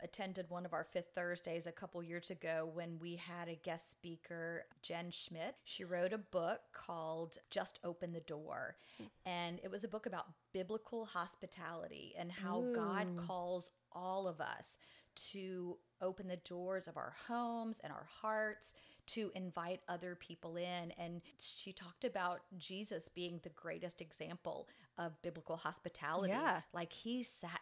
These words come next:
Speaker 1: down and had meals with people. He provided for thousands of people on a hillside where they sat down and broke bread together. He did that, I think, as an example to us. And there's just something about sitting down and eating. It, it just kind of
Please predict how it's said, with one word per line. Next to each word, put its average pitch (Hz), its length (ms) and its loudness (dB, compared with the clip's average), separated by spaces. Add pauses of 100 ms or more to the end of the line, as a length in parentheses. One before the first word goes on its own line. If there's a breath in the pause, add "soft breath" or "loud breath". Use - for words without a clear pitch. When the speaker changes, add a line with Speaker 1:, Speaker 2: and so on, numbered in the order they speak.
Speaker 1:
down 180 320 -2
and 170 120 -4
had 180 260 0 (140)
meals 170 440 -4
with 170 160 -6
people. 170 440 -8
He 214 140 -6
provided 170 1040 0 (460 loud breath)
for 196 240 8
thousands 202 640 6
of 185 100 6
people 196 260 2
on 180 160 4
a 180 40 0
hillside 202 640 2
where 175 100 0
they 170 120 -2
sat - 260 0
down 175 140 -2
and 170 120 -6
broke 170 300 -4
bread 160 260 -2
together. 165 600 0 (100)
He 220 460 -4 (120)
did 180 220 -2
that, 170 420 0
I 170 60 -8
think, 190 240 -6
as 180 140 -4
an 165 100 -4
example 160 760 -6
to 165 280 -6
us. 165 420 0 (380 loud breath)
And 208 100 2
there's 208 200 0
just - 300 -2
something 233 320 0
about 196 340 0
sitting 226 360 0
down 196 280 0
and 185 160 -2
eating. 196 400 0
It, 170 160 0 (120)
it 196 160 -4
just - 320 0
kind 196 240 0
of 175 120 2